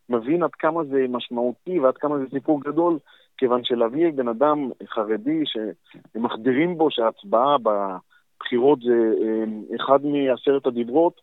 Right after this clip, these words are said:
אה, הצבעה למפלגות החרדיות, להביא אותו להצביע פתק שהוא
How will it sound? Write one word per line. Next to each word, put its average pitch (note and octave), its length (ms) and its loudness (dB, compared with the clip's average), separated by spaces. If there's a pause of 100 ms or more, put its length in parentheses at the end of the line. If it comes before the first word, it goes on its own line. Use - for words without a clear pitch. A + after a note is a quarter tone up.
(360)
אה, A2+ 180 6
הצבעה B2+ 260 6
למפלגות C3 440 2
החרדיות, C3+ 560 -4
להביא A#2+ 260 0
אותו E3 180 2
להצביע B2+ 500 -2
פתק C#3+ 300 -2
שהוא A#2 320 -4